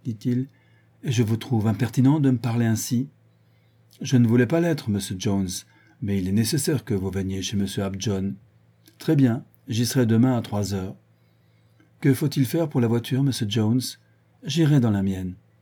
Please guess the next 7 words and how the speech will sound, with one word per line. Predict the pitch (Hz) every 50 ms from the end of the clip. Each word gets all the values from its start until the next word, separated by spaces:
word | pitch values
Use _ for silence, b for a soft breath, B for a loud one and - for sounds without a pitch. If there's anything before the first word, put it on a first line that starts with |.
| _ _ -
naturellement. » | 127 135 127 - 127 104 104 95 87 85 - - _ b b b b b b b b b
C'est | b - 175
ce | - -
qu'avait | - 139 131 131
dit | 107 98 92
monsieur | 85 87 90 - - 98 90
Upjohn. « | 90 90 90 - 98 95 92 90 90